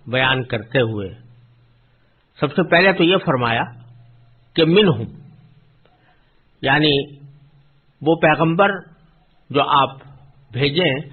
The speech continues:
وہ انہی میں سے ہو، یعنی جن لوگوں کے درمیان بھیجے جا رہے ہیں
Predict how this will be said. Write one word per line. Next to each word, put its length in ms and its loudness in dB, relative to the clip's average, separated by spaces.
وہ 140 2
انہی 300 2
میں 260 2
سے 60 -8
ہو، 200 -14
یعنی 300 0
جن 200 0
لوگوں 380 2
کے 140 -2
درمیان 580 0
بھیجے 320 2
جا 220 2
رہے 300 -2
ہیں 240 -8